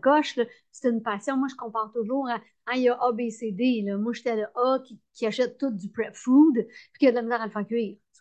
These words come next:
comprends ? On est là, là. Il y a ceux qui font, euh, steak, blé, patate, puis il y a ceux qui, comme Sabrina, font des recettes à n'en plus finir puis qui sont passionnés pendant une journée, là. Moi, je suis pas encore rendue au type C, là. Ok ? Mais j'adore faire à manger maintenant. Et ça, c'est en partie, là, j'ai commencé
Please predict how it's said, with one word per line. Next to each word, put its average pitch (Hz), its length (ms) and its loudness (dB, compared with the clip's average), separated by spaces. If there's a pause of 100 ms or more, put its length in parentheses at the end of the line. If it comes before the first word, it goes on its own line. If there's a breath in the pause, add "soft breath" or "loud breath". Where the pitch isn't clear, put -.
comprends ? 214 320 -6
On 196 300 -6
est 208 120 0
là, 226 260 4
là. 190 80 -2 (360 loud breath)
Il 247 80 -4
y - 40 0
a 233 80 -2
ceux 302 180 -2
qui - 140 -12
font, 277 300 -2
euh, 220 120 -4
steak, 226 280 0
blé, 226 280 0
patate, 240 420 0 (300 soft breath)
puis 262 100 4
il 262 40 10
y 269 40 6
a 254 60 4
ceux 311 160 -2
qui, - 140 -18
comme 269 160 -2
Sabrina, 233 480 -2
font 233 160 -4
des 220 140 2
recettes 202 280 -2
à 226 60 -4
n'en 214 140 -4
plus - 100 -12
finir 233 420 -4
puis - 100 -20
qui - 100 -20
sont 214 140 -12
passionnés 214 360 -12
pendant 208 220 -10
une 202 100 -8
journée, 196 400 -10
là. 190 80 -8
Moi, 190 100 -8
je 190 60 -14
suis - 60 -14
pas 233 100 -4
encore 214 220 -8
rendue 202 240 -16
au 202 280 -10
type - 160 -10
C, 196 320 -12
là. - 80 -20 (220)
Ok ? 240 160 -2 (400 loud breath)
Mais 294 180 0
j'adore 285 340 0
faire 240 200 -6
à 233 80 -6
manger 214 400 -6
maintenant. 226 380 -2 (380 soft breath)
Et 226 100 -8
ça, 330 140 -4
c'est 339 120 -2
en 277 80 0
partie, 233 340 -4
là, 330 100 -4
j'ai 320 100 -8
commencé 311 240 -4